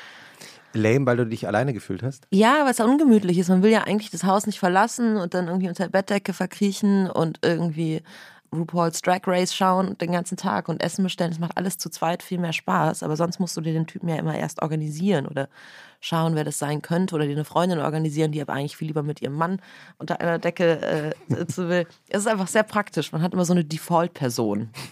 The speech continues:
Speaker 2: dort. Die ist einfach so in den Voreinstellungen schon jetzt installiert. Kann manchmal auch anstrengend sein, aber an Sonntagen ist, finde ich, das eine sehr, sehr gute Sache. Eigentlich mag ich am liebsten am Wochenende Sonntagabend, wenn ich mich auf die Woche vorbereite.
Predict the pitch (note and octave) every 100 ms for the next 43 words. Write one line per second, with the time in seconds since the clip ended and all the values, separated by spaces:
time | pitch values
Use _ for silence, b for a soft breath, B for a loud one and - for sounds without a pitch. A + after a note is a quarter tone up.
0 | - - A2+ A#2 - - C#3 D#3+ - F3
1 | F3 E3+ F3+ F3 F3+ - F3+ F3+ E3+ -
2 | D3+ E3 D#3+ E3 D#3+ D3 - F3 - D3+
3 | D3 C#3+ A#2 - B B B B B B
4 | _ _ _ - F3+ E3+ D#3+ - - C#3+
5 | G3 - G3+ F#3+ F3 E3 D3+ E3 E3+ D#3
6 | D3+ - D#3+ D3+ - D#3 C#3 C#3+ C#3+ C#3
7 | D#3+ - B2+ C3 D3+ E3 B B B B
8 | B B B _ - E3+ A3 G3 F#3 -
9 | D#3+ E3 G3 - - C#4 D4 D4+ G#3+ F#3+
10 | - A3+ F#3 F#3 F#3 E3 D#3+ D#3+ - -
11 | - C#3+ E3+ F3 E3 - D#3+ - - D3+
12 | C#3+ - D3+ - C#3 C#3+ - - - -